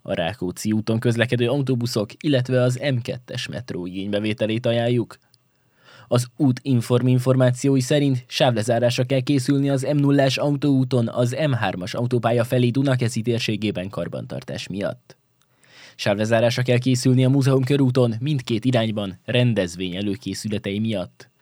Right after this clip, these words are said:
Sötétek a jelzőlámpák az első kerületben, a Csalogány utcában és a Battyányi utcában, a Fazekas utcánál ma tizennégy óráig karbantartás miatt. A Csalogány utcában a forgalmat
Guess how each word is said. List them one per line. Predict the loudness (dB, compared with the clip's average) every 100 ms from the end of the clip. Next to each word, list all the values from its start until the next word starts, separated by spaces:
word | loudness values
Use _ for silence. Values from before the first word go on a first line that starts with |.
| _ _ _ _
Sötétek | -8 -4 -2 -2 2
a |
jelzőlámpák | 4 4 4 2 2 0 -2
az | -2
első | 0 0 0
kerületben, | 2 2 2 2 0
a | -2
Csalogány | 0 0 0 0 0
utcában | -2 0 0 4 2
és | 4
a | 2
Battyányi | 4 2 2 2 2
utcában, | 0 2 2 2 2
a | 0
Fazekas | -2 -4 -2 -2
utcánál | -4 -2 0 2 2
ma | 2
tizennégy | 0 0 0 0 0 -2 -2 0
óráig | 2 4 2 0 -4
karbantartás | 0 2 2 0 0 0 0 -2
miatt. | 2 2 2 -2 -20 -2
A | 0
Csalogány | 4 4 6 4
utcában | 2 2 2 4
a | 2
forgalmat | 2 0 4 4 4 2 -2